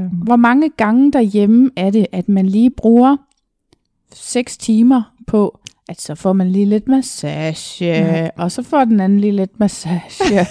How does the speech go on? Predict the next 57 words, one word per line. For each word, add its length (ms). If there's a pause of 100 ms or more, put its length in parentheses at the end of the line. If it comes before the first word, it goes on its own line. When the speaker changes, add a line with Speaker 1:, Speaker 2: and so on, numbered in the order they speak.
(160)
Speaker 2:
og 100 (880)
så 160
har 120
man 140
lige 140
lidt 200
sex, 440
og 60
så 160
går 140
man 140
lige 160
ud 120
og 160
tager 400
en 120
lille 220
cola 600
eller 220
et 140
eller 160
andet, 300
og 160
så 480
går 140
man 220
lige 340
et 60
andet 260
sted 380
hen, 180
måske 280 (200)
en 100
Speaker 1:
Og 60
Speaker 2:
dejlig 440
spa, 580
og 280
Speaker 1:
Ja. 260 (280)
Speaker 2:
sidder 320
og 80
snakker 440
lidt, 460
og 120
sådan 180
noget, 160
og 80
så 120
finder 260
man 180
et 100
sted 200
igen. 260
Altså, 180
det 140
er 40
jo 140
en, 200